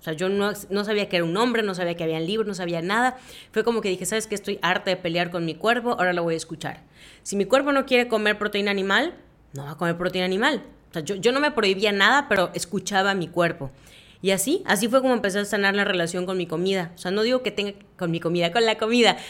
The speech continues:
No estoy diciendo que tenga que ser así de extremo, pero para mí sí fue como, hice tanta dieta y quedé tan asqueada de las proteínas y las madres. Y dije, "Ya no puedo más". Y mi mismo cuerpo sí empezó a colapsar. O sea, sí ya me daba asco oler el olor a proteína animal.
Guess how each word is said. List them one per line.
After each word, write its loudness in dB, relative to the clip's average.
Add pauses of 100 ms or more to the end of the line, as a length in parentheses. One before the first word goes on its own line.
(160)
No 2
estoy 0
diciendo -2
que 0
tenga -2
que -4
ser 0
así -2
de 2
extremo, 2 (240)
pero 6
para 6
mí 2
sí -4
fue 0
como, 0
hice -2
tanta 0
dieta -2
y -2
quedé 0
tan -2
asqueada 0
de 0
las -2
proteínas -2
y -4
las 0
madres. 0
Y -14
dije, -6
"Ya -4
no -4
puedo 0
más". -2
Y 0
mi 0
mismo -2
cuerpo 0
sí -6
empezó -6
a -4
colapsar. -4
O -16
sea, -6
sí -6
ya 0
me 0
daba 6
asco 0
oler 0 (260)
el 0
olor 6
a 2
proteína -2
animal. 0